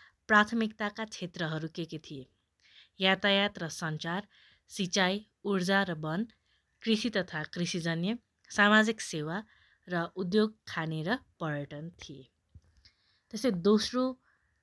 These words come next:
त्रिवर्षीय योजना कहिलेदेखि ल-, सुरु भएको थियो? विक्रम सम्वत दुई हजार उन्नाइस। दोस्रो त्रिवर्षीय योजना कहिलेसम्ममा पुरा भयो? विक्रम सम्वत दुई हजार बाइस। दोस्रो त्रिवर्षीय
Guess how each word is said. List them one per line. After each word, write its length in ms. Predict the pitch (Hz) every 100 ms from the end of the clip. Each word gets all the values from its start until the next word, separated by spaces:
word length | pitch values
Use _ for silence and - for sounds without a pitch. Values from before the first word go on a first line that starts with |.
| _ 247
त्रिवर्षीय 520 | 233 208 196 - 220
योजना 500 | 180 165 160 165 156 160 _
कहिलेदेखि 580 | 220 233 240 185 165 175
ल-, 160 | 160 160 _
सुरु 380 | - 214 202 202
भएको 460 | 165 160 147 - 156
थियो? 360 | - - 143 - _ _ - - - _ -
विक्रम 260 | 175 190 175
सम्वत 420 | 175 156 156 156 _ -
दुई 180 | 165 156
हजार 280 | 147 180 254 _ -
उन्नाइस। 560 | 180 156 143 143 - - _ _ _ _
दोस्रो 520 | 180 208 214 226 240 247 _
त्रिवर्षीय 540 | 233 220 196 185 208 196
योजना 460 | 175 170 160 160 165 - _ _
कहिलेसम्ममा 800 | 226 247 247 220 175 160 160 156 156
पुरा 240 | 180 170 165
भयो? 320 | 147 143 139 - _ _ _ _
विक्रम 280 | 185 180 202
सम्वत 320 | 190 165 156
दुई 220 | 160 160 151
हजार 240 | 156 240 -
बाइस। 460 | 180 151 139 147 - - _ _ _ _ _ _ _ _ - _ 170
दोस्रो 440 | 208 226 233 240
त्रिवर्षीय 680 | 226 208 175 170 - 196